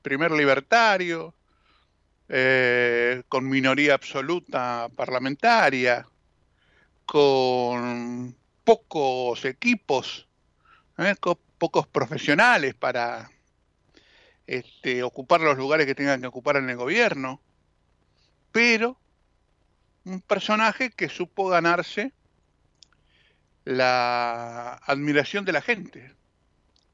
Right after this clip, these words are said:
porque supo resumir lo que la gente estaba pidiendo en ese momento, y, y en ese momento y hace muchos años, ¿no? Después de tantas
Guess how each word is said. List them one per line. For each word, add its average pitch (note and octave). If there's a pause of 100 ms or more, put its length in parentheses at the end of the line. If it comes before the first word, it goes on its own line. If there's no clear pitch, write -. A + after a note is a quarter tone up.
(1120)
porque C3
supo F#3+ (160)
resumir F3+ (840)
lo B2+
que C#3+
la C3
gente D3+
estaba C#3
pidiendo C#3+ (720)
en C3+
ese C#3
momento, D#3
y, C#3+ (100)
y D3
en D3
ese F3+
momento A3+
y F#3
hace D3+
muchos C3+
años, B2
¿no? E3+
Después C#3
de B2
tantas C3